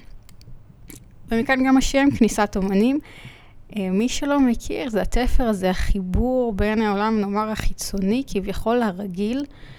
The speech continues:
אני אגיד במרכאות, אה, לבין מאחורי הקלעים, אליהם האומנים נכנסים לפני שהם עולים להופיע. המטרה היא לאפשר איזושהי הצצה לתוך העולם הזה. בכוונה לא קראתי לפודקאסט חדר אומנים, כי אנחנו מאפשרים כאן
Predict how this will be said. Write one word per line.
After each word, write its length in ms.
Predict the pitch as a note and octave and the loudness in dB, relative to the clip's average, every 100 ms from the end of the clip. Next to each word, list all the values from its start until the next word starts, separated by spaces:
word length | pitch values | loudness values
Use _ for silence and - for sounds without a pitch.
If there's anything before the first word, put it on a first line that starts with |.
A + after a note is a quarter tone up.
| - - - | -20 -16 -6
אני 100 | G3+ | -2
אגיד 300 | G#3 B3+ A#3+ | 0 0 2
במרכאות, 760 | A3+ A#3 A#3 - B3 D#4 E4+ - - | 4 4 0 -4 -2 -2 -6 -14 -6
אה, 160 | F#3+ F#3+ | -2 0
לבין 280 | F#3+ G#3 C4+ | 2 6 6
מאחורי 440 | C#4 - F#3 G#3+ | 6 6 6 4
הקלעים, 760 | A#3+ - - - - G#3+ G3+ G3 - - - | 0 2 0 -2 -4 -2 -2 -4 -8 -12 -8
אליהם 280 | G3 G3+ A3+ | -6 -2 0
האומנים 400 | A3+ G3 G#3 A3 | 0 0 0 4
נכנסים 500 | - - G3+ G#3+ G3+ | 2 2 -6 -2 6
לפני 480 | - - G#3+ G#3+ G#3+ | 6 6 2 2 0
שהם 240 | G3+ F#3 | -2 -2
עולים 260 | G3 G3 G3 | 0 0 0
להופיע. 520 | F#3+ - - G3+ - - - - - - - - - - - - | 6 6 6 -4 -10 -14 -18 -20 -20 -20 -20 -20 -20 -18 -16 -8
המטרה 380 | G3+ - A3+ D#4 | -6 -4 -2 0
היא 100 | D#4 | 0
לאפשר 320 | B3 - B3+ | 0 2 2
איזושהי 360 | B3 B3+ - G3+ | 0 -2 -2 -4
הצצה 460 | - G3 - B3 | -4 -6 -2 -2
לתוך 400 | G#3+ - A3 - | -2 -2 -2 0
העולם 380 | F#3+ F#3+ G3+ F#3 | 0 2 0 0
הזה. 300 | F#3+ F#3 F#3+ - - - - | -2 -2 -6 -8 -18 -16 -8
בכוונה 360 | - G#3+ A#3+ C#4 | -4 0 2 2
לא 60 | |
קראתי 340 | - A#3 A3 G#3 | 0 -2 -2 0
לפודקאסט 540 | G3+ G#3+ - G#3+ - | 2 2 0 -8 -6
חדר 420 | - G3 F#3 G3+ | -4 -2 2 2
אומנים, 540 | F#3 F#3 F#3+ G3 B3 D#4 - - - - - | 2 -2 -2 0 -2 -4 -10 -20 -20 -20 -12
כי 80 | - | -8
אנחנו 180 | - G3+ | -2 8
מאפשרים 320 | - B3 C4+ | 8 8 0
כאן 200 | - | -2